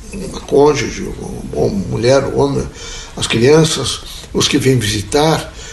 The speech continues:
os vizinhos, todos passem a pensar igual a vocês.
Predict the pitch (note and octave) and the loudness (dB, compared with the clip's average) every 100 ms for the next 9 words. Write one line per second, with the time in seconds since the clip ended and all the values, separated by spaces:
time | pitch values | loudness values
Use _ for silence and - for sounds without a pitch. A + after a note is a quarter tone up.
0 | - - A#2+ G#2 A2 E3 E3 - - - | -6 -2 0 0 2 2 2 -2 -8 -6
1 | - C4 D#4+ - F3 F3+ E3+ G3 - D#3+ | 2 2 2 0 0 0 0 0 0 -2
2 | - C#3 D#3 D#3+ E3+ G#3+ A3 - - - | 0 0 0 2 0 0 -4 -6 -8 -14